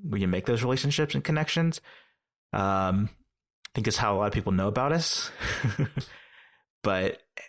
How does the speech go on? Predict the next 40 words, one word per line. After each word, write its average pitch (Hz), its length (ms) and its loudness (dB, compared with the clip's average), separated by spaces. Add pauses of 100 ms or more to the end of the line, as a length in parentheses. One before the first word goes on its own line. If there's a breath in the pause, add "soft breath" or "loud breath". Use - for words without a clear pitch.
it's 123 120 0
just - 240 0
so, 117 240 2
so - 300 2
much 101 320 4
is 92 180 2
just, - 240 0 (720 soft breath)
you 98 80 0
know, 90 120 -2 (240 loud breath)
I, 131 100 2
I 151 240 4
want 127 340 4
there 131 140 4
to 123 80 4
be, 110 100 2
like, 101 140 4
stability 92 560 2
and, 92 100 2
like, 90 120 0
the 98 60 -2
product 90 360 -2
to - 80 -4
be, 90 380 0 (320 loud breath)
uh, 92 220 0
successful 127 960 4
and, 95 500 2 (420)
you - 280 -2
know, 98 100 0
all 101 200 2
of 104 60 2
that, 107 360 0
but, 95 240 0 (300 loud breath)
um, 87 380 -2
very, 135 420 2
very 147 200 2
concerned, 95 460 2
<laughs> - 20 0
I 87 100 2
would 104 100 4
say. - 320 -2